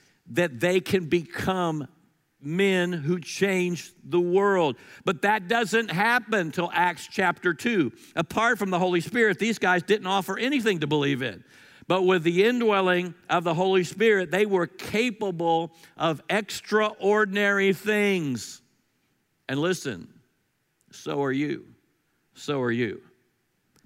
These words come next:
So back to our question, what would cause these twelve men to walk away from their careers, uh, walk away from the family business, lucrative jobs, walk away from their families,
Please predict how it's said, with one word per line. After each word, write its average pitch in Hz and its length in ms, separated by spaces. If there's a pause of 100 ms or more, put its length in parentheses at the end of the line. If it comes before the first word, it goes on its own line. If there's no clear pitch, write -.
(140)
So - 140
back 190 200
to 175 120
our 160 120
question, 151 480
what 240 240
would 190 180
cause 185 380
these 175 240
twelve 175 480
men 147 340
to 160 200
walk 143 420
away 151 600 (260)
from 160 200
their 147 140
careers, 165 840 (560)
uh, 156 260
walk 185 380
away 202 380
from 175 260
the 151 80
family 208 400
business, 156 440
lucrative 214 440
jobs, 156 360
walk 196 280
away 202 200
from 185 180
their 160 120
families, 170 500